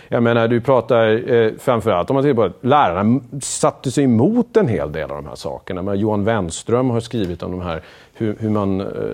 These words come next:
alltså hur, hur lärarens professionalitet till viss del påverkades av allt det här. Eh, och jag tror ju även alltså att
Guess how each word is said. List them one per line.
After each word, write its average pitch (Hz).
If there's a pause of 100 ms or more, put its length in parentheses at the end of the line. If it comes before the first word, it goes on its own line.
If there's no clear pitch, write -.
(180)
alltså 101
hur, 101
hur 110
lärarens 98
professionalitet 95
till 120
viss 101
del 92 (220)
påverkades 160
av 196
allt 95
det 90
här. 65 (260)
Eh, 113
och 123
jag 120
tror 160
ju 180
även 107
alltså 104
att -